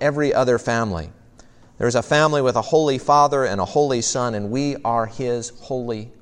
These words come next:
brothers because of the Holy Spirit who dwells within us.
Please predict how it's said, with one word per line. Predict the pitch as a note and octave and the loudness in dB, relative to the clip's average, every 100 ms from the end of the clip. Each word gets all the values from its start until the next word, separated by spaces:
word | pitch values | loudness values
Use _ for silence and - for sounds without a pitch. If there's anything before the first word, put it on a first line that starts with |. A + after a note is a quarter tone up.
| - | -6
brothers | G#2+ G2+ D2+ E2+ - - - - - - - _ _ _ - | -4 -4 -6 -10 -10 -12 -18 -20 -20 -20 -20 _ _ _ -16
because | A2 - D#3 C#3+ | -12 0 2 2
of | |
the | B2 | 0
Holy | C#3 C3+ A#2+ | 2 2 2
Spirit | - - C#3 A2 F#2+ - - - - _ - - | -2 0 2 2 2 -4 -16 -20 -20 _ -20 -8
who | B2+ G#2+ | -4 -2
dwells | A#2 A#2+ A2 G2+ - - - | 2 4 4 2 -2 -8 -6
within | A2 A#2+ A2 | -4 -2 -4
us. | C2+ - - | -6 -12 -16